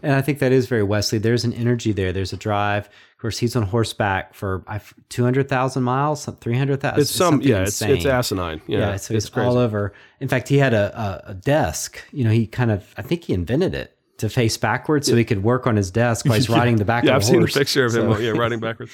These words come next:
Speaker 1: <laughs> So it's
Speaker 2: Well,
Speaker 1: crazy.
Speaker 2: and Savannah, Savannah's only two hours away from where I live, and, you know, that was one of the places in his early ministry here when he was a boy, before Aldersgate. And, um, there's a s-, statues of him, and there's all kinds of stuff to him there.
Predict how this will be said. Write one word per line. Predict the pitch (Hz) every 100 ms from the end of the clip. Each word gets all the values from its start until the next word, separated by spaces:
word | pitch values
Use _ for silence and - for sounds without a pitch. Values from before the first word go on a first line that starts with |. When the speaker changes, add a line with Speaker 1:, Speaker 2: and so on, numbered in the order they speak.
| -
Speaker 1:
<laughs> | -
So | - 104
it's | 107 -
Speaker 2:
Well, | 185 185
Speaker 1:
crazy. | 175 175 151
Speaker 2:
and | 165
Savannah, | - 165 156 190 208 104 95 -
Savannah's | - 139 175 151
only | 139 117
two | 139
hours | 120 104
away | 101 110
from | 104 92
where | 87
I |
live, | 110 131 92 101
and, | 98 87 -
you | 107
know, | 92
that | 98
was | 92 - _
one | 104 95
of |
the | 92
places | 104 98 101 92 - -
in | 104
his | - - -
early | 104 104
ministry | 98 104 107 101
here | 95 85 - _ _
when | 101 107
he |
was | 101 92 - 104
a |
boy, | 104 101 95 92 -
before | 110 143
Aldersgate. | 113 107 98 - 92 - _ _ _ _ _ -
And, | 107 107 107
um, | 104 101 95 - _ _ -
there's | 120
a | 110
s-, | - - -
statues | - 143 135 131 120
of | 110
him, | 123 120 117
and | 110
there's | 107
all | 107
kinds | 110 104
of | 95
stuff | 104 -
to | 104
him | 98
there. | 98 95 92